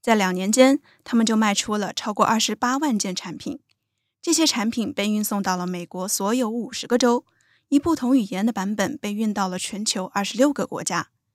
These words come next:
这些产品被人们放进无家者的关爱包，放进公司礼品盒，当做游泳比赛的奖品，也曾在葬礼上成为希望的象征。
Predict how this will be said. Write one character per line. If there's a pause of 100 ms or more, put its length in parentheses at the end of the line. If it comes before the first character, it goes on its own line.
(480)
这
些
产
品
被
人
们
放
进
无
家
者
的
关
爱
包， (360)
放
进
公
司
礼
品
盒， (420)
当
做
游
泳
比
赛
的
奖
品， (440)
也
曾
在
葬
礼
上
成
为
希
望
的
象
征。